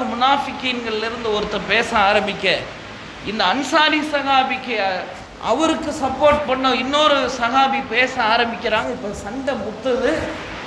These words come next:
இப்ப பேச்சு அதிகமாகிறது, கடைசியில கை வச்சுக்கிறாங்க. இப்பொழுதுதான் குர்ஆனினுடைய இந்த வசனம் இறங்குகிறது, "வயின் தாயிஃபதானி மினல் முஃமினீன இக்ததலு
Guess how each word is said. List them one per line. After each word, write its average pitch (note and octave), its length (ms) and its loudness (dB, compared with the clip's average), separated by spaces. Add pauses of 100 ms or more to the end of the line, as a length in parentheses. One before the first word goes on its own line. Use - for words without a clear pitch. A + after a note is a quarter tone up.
(200)
இப்ப F3 140 -4 (100)
பேச்சு C#4+ 500 4
அதிகமாகிறது, B3 920 2
கடைசியில C#4+ 340 -2
கை D4 260 0
வச்சுக்கிறாங்க. G3 640 0 (600)
இப்பொழுதுதான் A3 640 2 (120)
குர்ஆனினுடைய A3+ 680 2
இந்த F3+ 120 -2
வசனம் A3+ 520 -4
இறங்குகிறது, G3 760 0 (420)
"வயின் A3+ 440 2
தாயிஃபதானி A3 1000 2
மினல் G3+ 300 -6
முஃமினீன C4 720 -2
இக்ததலு B3 720 2